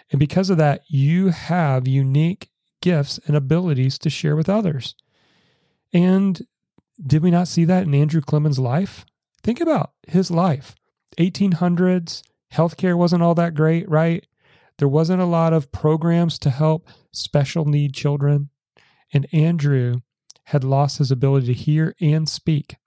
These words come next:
All he had was his sight. But yet he used that, what he had to make a difference in his life and in the lives of others.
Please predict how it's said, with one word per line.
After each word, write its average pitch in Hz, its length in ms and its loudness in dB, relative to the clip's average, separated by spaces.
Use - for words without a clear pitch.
All 165 240 2
he 170 120 2
had 147 220 2
was 139 140 0
his 139 120 -2
sight. - 460 -6
But 147 100 2
yet 131 120 4
he 139 60 2
used 160 680 0
that, 202 180 -6
what 165 160 0
he 180 100 2
had 135 440 -8
to 147 120 -2
make 135 320 0
a 156 80 0
difference 135 760 -4
in 143 80 2
his 180 180 2
life 202 340 0
and 165 120 -6
in 151 60 0
the 143 100 2
lives 127 360 2
of 120 120 -2
others. 120 420 -6